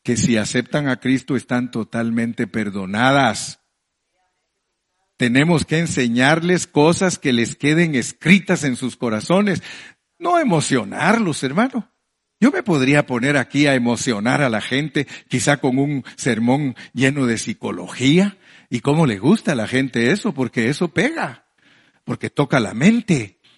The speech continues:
¿Pero para qué? ¿De qué me sirve llenar a la gente de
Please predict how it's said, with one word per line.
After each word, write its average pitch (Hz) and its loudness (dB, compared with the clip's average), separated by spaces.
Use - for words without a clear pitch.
¿Pero 113 -2
para 120 -4
qué? 170 -4
¿De - -8
qué 170 0
me 165 2
sirve 160 0
llenar 120 -4
a 143 -4
la 113 -4
gente 151 -4
de 117 -2